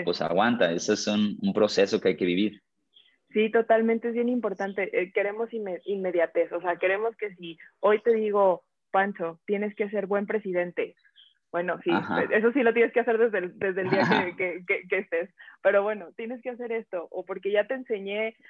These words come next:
Speaker 2: a hacer raíces cuadradas, al día siguiente me tienes que resolver veinte y bien hechas, ¿no? O sea,
Speaker 1: Sí, sí.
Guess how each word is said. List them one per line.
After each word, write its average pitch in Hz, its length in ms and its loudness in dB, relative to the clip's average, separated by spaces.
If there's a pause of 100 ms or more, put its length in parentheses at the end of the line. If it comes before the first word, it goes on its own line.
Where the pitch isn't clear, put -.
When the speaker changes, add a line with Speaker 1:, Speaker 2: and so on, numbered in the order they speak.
(100)
Speaker 2:
a 180 100 2
hacer 202 260 -2
raíces 220 380 -2
cuadradas, 196 640 0
al 185 120 -6
día 190 140 -4
siguiente 226 380 -6
me 202 100 -6
tienes 190 220 -8
que 208 100 -6
resolver 180 420 -4
veinte 190 300 -2
y 196 60 -2
bien 185 180 -4
hechas, 175 360 -10
¿no? 190 200 -2 (260)
O 165 180 -8
sea, 170 420 -4 (440)
Speaker 1:
Sí, - 220 0
sí. 233 140 -4